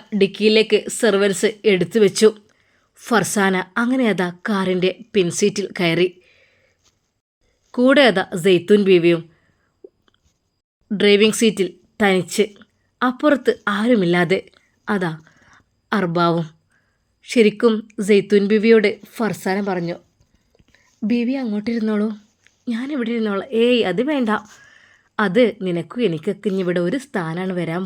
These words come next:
പോകുന്നത്. അതുകൊണ്ട് മോൾ ഇവിടെ തന്നെ, മോളെ കൂടെ തന്നെ ഞാനുണ്ട്." ശരിക്കും സെയ്ഫ് അത് കേട്ടപ്പോൾ അദ്ദേഹത്തിന് സങ്കടമാണ് തോന്നിയത്. "എന്നാലും എൻ്റെ സെയ്ത്തൂൻ, നിനക്കതിന് തോന്നുന്നുണ്ടല്ലോ എന്നെക്കൊണ്ട് മറ്റൊരു പെണ്ണിനെ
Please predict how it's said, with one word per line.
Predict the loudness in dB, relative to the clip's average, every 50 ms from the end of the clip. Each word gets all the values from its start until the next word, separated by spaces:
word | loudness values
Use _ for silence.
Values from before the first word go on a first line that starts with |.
| -4
പോകുന്നത്. | -4 -2 -2 -4 -4 -4 -4 -6 -6 -8 _ _ _ -10 -8
അതുകൊണ്ട് | -6 -4 -2 -2 -2 -2 0 -2 -2 -2 -4 -8 _ _ _ _ _ _ _ _ _ -8
മോൾ | -6 -2 -2 0 0 0
ഇവിടെ | 0 -2 -4 -4
തന്നെ, | -6 -6 -4 -4 -4
മോളെ | -2 -2 -2 -2 -2
കൂടെ | -2 -2 -2 -2 -2 -2
തന്നെ | -2 0 0 -2 -2
ഞാനുണ്ട്." | -2 -4 -4 -4 -4 -4 -6 -6 -8 -10 _ _ _ _ _ _ _ _ _ -8
ശരിക്കും | -4 0 0 0 0 -2 -2 -2 -4 -2 2
സെയ്ഫ് | 4 4 4 2 0 -6 -20 -20 _ _ _ _ -4 0
അത് | 2 2 2 0 0 -6 -6 -2
കേട്ടപ്പോൾ | 0 0 2 2 0 -2 -2 0 -2 -2 -2 -2 0
അദ്ദേഹത്തിന് | 0 0 2 4 4 4 2 2 -2 -2 -2 -2 -2 -4 -8 _ _ _ _ _ _ _ _ _ -12
സങ്കടമാണ് | -4 -2 0 0 0 2 2 2 2 2 2 0 0 0 2
തോന്നിയത്. | 0 0 2 0 0 0 0 0 -2 -2 -4 -4
"എന്നാലും | -4 -2 -2 0 0 0 -2 -2 -4 -6
എൻ്റെ | -2 -2 0 0 0
സെയ്ത്തൂൻ, | 0 0 0 0 0 0 0 0 -2 -4
നിനക്കതിന് | -4 -4 -4 -4 -2 -2 -2 -2 -2 -2
തോന്നുന്നുണ്ടല്ലോ | -2 -2 -2 -2 -2 -2 -2 -2 0 0 0 -2 -2 -6 -10 _ _ _ _ _ _ -2
എന്നെക്കൊണ്ട് | 0 0 0 0 -2 -2 -2 -2 -2 0 2 0 0 0 -4 -6
മറ്റൊരു | -6 -6 -6 -6 -4 -4 -2 0
പെണ്ണിനെ | 0 0 0 0 0